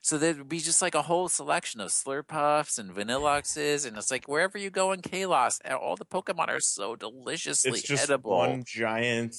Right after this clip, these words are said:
Speaker 2: uh, n-, navigatable, uh, candy store.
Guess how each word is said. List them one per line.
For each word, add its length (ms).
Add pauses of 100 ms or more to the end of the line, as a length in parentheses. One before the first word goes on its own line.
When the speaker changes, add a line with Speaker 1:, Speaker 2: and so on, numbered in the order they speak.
(120)
Speaker 2:
uh, 760
n-, 280 (540)
navigatable, 1300 (520)
uh, 360
candy 300
store. 400